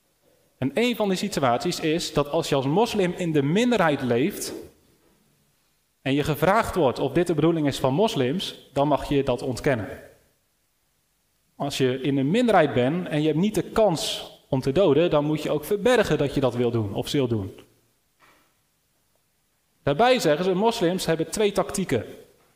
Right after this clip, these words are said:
Zolang je in een minderheid bent, moet je als moslim zo vriendelijk mogelijk doen.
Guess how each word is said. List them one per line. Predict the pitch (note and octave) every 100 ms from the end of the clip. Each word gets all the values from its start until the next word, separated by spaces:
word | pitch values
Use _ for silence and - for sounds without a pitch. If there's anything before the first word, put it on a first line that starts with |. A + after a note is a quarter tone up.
| _ _ _ _ _ _
Zolang | - D3 F3+ G#3+
je | F3+
in |
een | D3+ E3
minderheid | A#3+ A3+ E3+ C#3
bent, | B2+ D3 G3
moet | D#3+ E3+
je | E3+
als | D3+
moslim | B2+ A#2+ C#3+ C#3+
zo | D#3
vriendelijk | D3 E3 G3 F#3 G#3
mogelijk | A#3 A3 F#3+
doen. | D3 A2